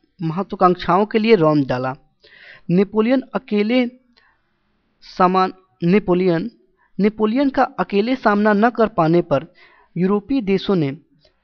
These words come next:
कई बार संघ बनाए और अंत में नेपोलियन का पतन हुआ।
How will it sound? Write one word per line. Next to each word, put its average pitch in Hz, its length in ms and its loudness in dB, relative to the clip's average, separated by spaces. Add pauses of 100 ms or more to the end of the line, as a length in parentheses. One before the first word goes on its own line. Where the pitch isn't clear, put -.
(260)
कई 233 160 4
बार 220 220 6
संघ 170 300 0
बनाए 127 340 -4 (320)
और 226 260 2
अंत 233 220 -2
में 233 120 2
नेपोलियन 202 480 0
का 226 120 -4
पतन 156 320 -6
हुआ। 131 280 -8